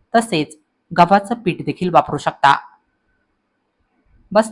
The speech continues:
तर आता या मुरवत ठेवलेल्या शेवग्याच्या शेंगांची एक एक स्लाइस ह्या पिठामध्ये घालून घ्यायची आहे. ह्या शेंगांच्या स्लाइसच्या दोन्ही बाजूला तांदळाचं पीठ कोट करून घ्यायचंय. ह्या तांदळाच्या पिठामुळे ह्या स्लाइस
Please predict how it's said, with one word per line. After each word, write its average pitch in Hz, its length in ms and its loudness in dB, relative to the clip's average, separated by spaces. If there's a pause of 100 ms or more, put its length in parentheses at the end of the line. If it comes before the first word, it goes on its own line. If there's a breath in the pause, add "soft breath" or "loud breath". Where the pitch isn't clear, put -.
तर 302 80 4
आता 262 200 2
या 240 180 2
मुरवत 190 480 0
ठेवलेल्या 160 440 -2
शेवग्याच्या 160 520 -4
शेंगांची 160 720 -6
एक 196 220 -4
एक 196 120 -6
स्लाइस 156 440 -4
ह्या 190 100 2
पिठामध्ये 185 540 -2
घालून 151 320 -4
घ्यायची 156 420 -6
आहे. 151 120 -4 (1800)
ह्या 220 120 -6
शेंगांच्या 165 640 -8
स्लाइसच्या 175 580 -8
दोन्ही 170 340 -4
बाजूला 160 460 -2 (120)
तांदळाचं 165 500 -2 (140)
पीठ 165 200 -4
कोट 151 320 -4
करून 151 240 -4
घ्यायचंय. 147 420 -6 (1200)
ह्या 254 80 0 (100)
तांदळाच्या 214 540 -2
पिठामुळे 202 640 -4
ह्या 151 200 -6
स्लाइस 147 380 -6